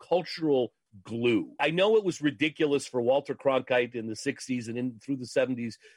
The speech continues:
to end his broadcast saying, "And that's the way it is." We know how naive that is to utter such a thing.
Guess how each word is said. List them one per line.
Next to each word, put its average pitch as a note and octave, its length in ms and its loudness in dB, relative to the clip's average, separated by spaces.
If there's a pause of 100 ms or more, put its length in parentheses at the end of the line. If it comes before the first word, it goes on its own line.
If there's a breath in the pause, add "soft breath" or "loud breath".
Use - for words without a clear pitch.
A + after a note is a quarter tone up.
(140 soft breath)
to C3 240 -2
end E3+ 340 0
his C#3 220 -2
broadcast C#3 580 0
saying, B2 220 0
"And A2+ 180 0
that's C3 340 -2
the C3 100 0
way A#2 280 2
it G#2 60 -2
is." A2+ 520 -2
We C3 160 0
know D#3 280 2
how B2+ 180 -2
naive A#2 600 -2
that E2+ 240 -18
is F2+ 200 -18
to - 100 -20 (480)
utter B2+ 220 -2
such F2+ 280 -20
a - 100 -20
thing. E2+ 100 -20